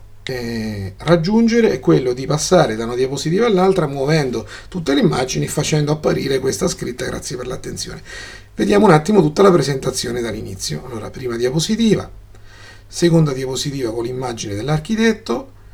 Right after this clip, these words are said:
le note biografiche che compaiono un effetto coriandolo, terza slide con la prima immagine,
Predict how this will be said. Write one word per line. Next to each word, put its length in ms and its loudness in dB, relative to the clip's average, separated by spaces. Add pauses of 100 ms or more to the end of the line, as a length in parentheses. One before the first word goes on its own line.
(380)
le 140 -4
note 260 0
biografiche 600 -2
che 100 -10
compaiono 640 -6
un 80 -8
effetto 380 -8
coriandolo, 720 -4 (440)
terza 300 4
slide 880 0
con 200 -8
la 100 -8
prima 220 -4
immagine, 760 -4